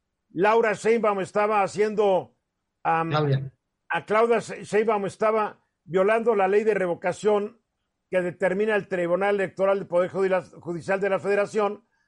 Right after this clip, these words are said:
Speaker 1: porque estuvo difundiendo propaganda gubernamental cuando no tenía que hacerlo. A ver cómo va.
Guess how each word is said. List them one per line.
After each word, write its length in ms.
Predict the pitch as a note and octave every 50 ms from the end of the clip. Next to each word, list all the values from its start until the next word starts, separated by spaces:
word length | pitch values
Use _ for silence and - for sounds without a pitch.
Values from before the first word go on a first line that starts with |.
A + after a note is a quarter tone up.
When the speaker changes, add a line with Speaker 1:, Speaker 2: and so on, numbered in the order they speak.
| _ _ _ _ _
Speaker 1:
porque 500 | - F#3 F3 D#3+ - F3+ F#3 F#3 F#3 -
estuvo 500 | - E3+ - - F#3 G#3+ A3+ A3+ A3+ A3+ A#3
difundiendo 760 | F3 F#3 F#3+ D3+ C#3+ F3+ F#3+ F3+ F3+ F#3+ F#3 F#3+ G3 B3 B3
propaganda 560 | C4 C#4+ B3 - G3 F3 E3 E3 E3 D#3+ E3+
gubernamental 720 | D#3+ D#3 D3 D#3 C#3+ D3 D3 D3 C#3+ - F3+ F#3+ A3+ A#3 A#3
cuando 240 | A#3+ G3 E3 D#3+
no 140 | D#3+ E3+ E3
tenía 280 | - E3+ D#3+ E3 D#3+ -
que 60 | F3+
hacerlo. 420 | F3 E3 - G3+ A3+ A3 G3+ G3
A 60 | G#3 G3
ver 160 | A3 A3 A3+
cómo 220 | - A3+ G#3 F#3+
va. 200 | F#3 - - -